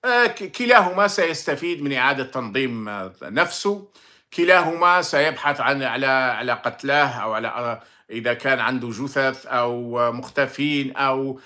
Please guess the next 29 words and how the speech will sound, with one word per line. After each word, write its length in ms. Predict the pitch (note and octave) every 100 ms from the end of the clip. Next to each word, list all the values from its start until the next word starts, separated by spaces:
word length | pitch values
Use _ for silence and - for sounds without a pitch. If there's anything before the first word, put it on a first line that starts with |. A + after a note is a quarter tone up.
| -
سيرتب 680 | - D#3 E3 E3 E3 C#3+ A2+
نفسه، 600 | C#3+ E3 - F3 E3+ E3
سيحضر 1200 | - D3+ D3 D3 D3 D3+ D3 C3+ - C3 C3 C#3
أسلحته 480 | C3 - D3 - D3
أفضل، 600 | - D#3 C#3+ E3+ D#3+ C#3+ -
لأن 300 | - - A2
الحرب 600 | A#2+ A#2+ A#2+ D3+ D#3+ D#3
ستندلع 560 | - F#2+ G#2 A2 C3+ B2+
من 140 | D#3+
جديد، 420 | D3+ F#3+ - - -
محتمل 420 | A#2 - C#3+ G3+
جدا. 340 | G3+ C#3+ - _ _ _ _ _ - _ _ _ _ _ -
يعني 140 | D#2+
نتكلموا 320 | G2 C#3 C#3
على 100 | D3
هدنة 360 | C3+ C#3+ C#3 E3
نتاع 240 | E3 B2
أربعة 280 | D#3+ D3 D#3+
أيام، 600 | - F#2 F#2+ C#3+ F#3+ D#3
على 200 | - G3+
أقصى 280 | F#3 - E3+
تقدير 360 | D#3+ - D3 F3
قد 280 | - D3 - _ -
تزيد 300 | B2 D3+ C3
نص 220 | C#3+ -
نهار، 560 | C3 C3+ B2 B2 - -
آه، 280 | A#2+ A#2+ A#2+
أو 440 | - B2 A#2+ -
نهار. 460 | A#2+ C3+ F#3 D2